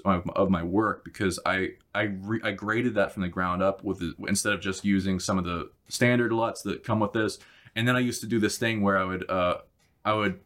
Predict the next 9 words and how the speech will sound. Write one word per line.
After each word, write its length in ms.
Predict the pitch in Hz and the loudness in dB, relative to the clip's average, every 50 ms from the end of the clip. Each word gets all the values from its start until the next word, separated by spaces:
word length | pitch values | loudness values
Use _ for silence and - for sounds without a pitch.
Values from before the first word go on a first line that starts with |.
| _ _ | _ _
you 120 | - 123 113 | 4 4 4
know, 100 | 104 101 - | 4 4 2
isolate 580 | 110 120 117 - - 127 117 110 107 98 - | -2 -2 -2 0 0 0 2 2 0 0 -2
the, 240 | - 95 92 92 - - | -4 -4 -4 -4 -4 -8
the 80 | 98 | -10
colors 480 | - - 127 123 123 117 113 110 107 98 | -2 2 2 2 4 2 0 0 0 -2
of 100 | 98 92 | -4 -6
the 60 | - | -4
skin 460 | - - - 185 180 147 127 120 113 | -4 -2 0 0 0 0 -2 -4 -6